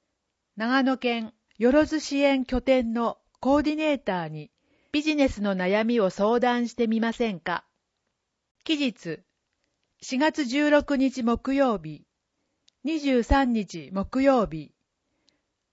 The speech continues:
五月十四日木曜日。時間、十時から十八時。場所、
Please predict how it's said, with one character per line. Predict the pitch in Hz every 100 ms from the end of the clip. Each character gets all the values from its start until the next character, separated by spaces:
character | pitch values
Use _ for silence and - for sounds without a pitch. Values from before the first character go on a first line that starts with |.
| -
五 | 311
月 | 302 277 214
十 | 190 294 285
四 | 233 196 -
日 | - 165 -
木 | 196 - 277
曜 | 277 262 208
日。 | 156 147 - _ _ _ _ _ _ _ _ _
時 | 202
間、 | 208 240 233 226 - _ _ _ _ _
十 | 202 294 311
時 | 226
か | - 185
ら | 165 151 - _ _ -
十 | 220 285
八 | 277 262 269
時。 | 180 139 _ _ _ _ _ _ _ _ _ _ _ -
場 | 214
所、 | - 233 220